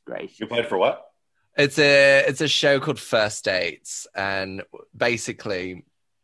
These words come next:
Speaker 3: they get, uh, two complete strangers randomly,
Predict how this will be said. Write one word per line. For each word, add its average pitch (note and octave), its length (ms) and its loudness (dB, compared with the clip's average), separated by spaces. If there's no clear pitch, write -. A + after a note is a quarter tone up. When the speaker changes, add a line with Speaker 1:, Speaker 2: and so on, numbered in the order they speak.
Speaker 3:
they A2+ 240 -2
get, G2+ 380 -6
uh, G#2 220 0
two D3 360 0
complete A#2+ 440 -4
strangers G2+ 720 -4
randomly, G2+ 720 -6